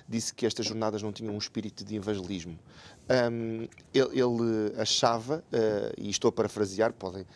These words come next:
podem rever no nosso YouTube a conversa que tivemos ontem, ahm, ele, ele referia que se nós afastamos a evangelização destas jornadas, transformamos-las num evento político,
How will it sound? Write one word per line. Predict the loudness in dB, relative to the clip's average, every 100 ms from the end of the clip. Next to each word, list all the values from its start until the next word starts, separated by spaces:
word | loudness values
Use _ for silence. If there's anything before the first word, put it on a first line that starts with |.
| -14
podem | -8 -6
rever | -6 -4 2 4 4 -2 -12
no | -6 -4
nosso | -4 -4 -6
YouTube | -6 -4 -6 -6 -8 -6 -8
a |
conversa | -8 -8 -8 -8
que |
tivemos | -8 -8 -6
ontem, | -6 -6 -8 -12 -20 -6
ahm, | 2 2 2 -2 -2
ele, | 0 0 -2 -4
ele | -2 -2 -4 -4 -6 -8
referia | -10 -10 -2 2 2
que | 0 -2 -2 -8 -10
se | -4
nós | 0 0
afastamos | -2 -6 -4 -6 -6
a | -6
evangelização | -6 -6 -6 -6 -6 -4
destas | -4 -6
jornadas, | -8 -6 -4 -2 -4
transformamos-las | -6 -10 -6 -6 -6 -8 -8
num | -6 -8 -8
evento | -6 -6 -8
político, | -10 -8 -8 -8 -14